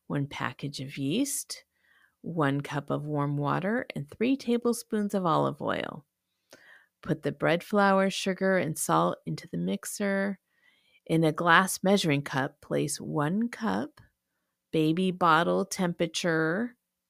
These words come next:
water with the yeast and let it sit for five minutes.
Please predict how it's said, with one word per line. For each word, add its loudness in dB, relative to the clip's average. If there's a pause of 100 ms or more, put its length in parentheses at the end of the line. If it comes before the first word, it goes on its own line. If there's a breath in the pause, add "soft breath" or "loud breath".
(140)
water 0 (1040)
with 0
the 4
yeast -2 (120)
and 0
let 2
it -2
sit -4
for -12
five -4
minutes. -8